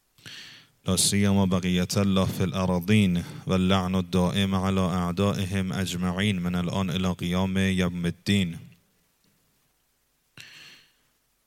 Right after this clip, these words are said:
دشمن امریکایی و صهیونیستی در اولین اقدامی که در جنگ با ما انجام می‌ده،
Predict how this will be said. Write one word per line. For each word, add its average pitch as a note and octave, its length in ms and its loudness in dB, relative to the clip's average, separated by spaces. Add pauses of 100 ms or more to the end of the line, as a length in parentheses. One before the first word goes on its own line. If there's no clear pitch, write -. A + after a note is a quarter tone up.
(1600)
دشمن G2+ 800 2 (760)
امریکایی F2+ 680 -2
و F#2 280 0 (1080)
صهیونیستی F2+ 1160 -2 (1120)
در F#2 180 -2
اولین F#2 680 -2
اقدامی G2+ 480 -2
که F2+ 360 -2 (800)
در F#2 200 0
جنگ G2+ 440 2
با F#2+ 180 2
ما G2 200 0
انجام F#2 440 0
می‌ده، G#2+ 600 4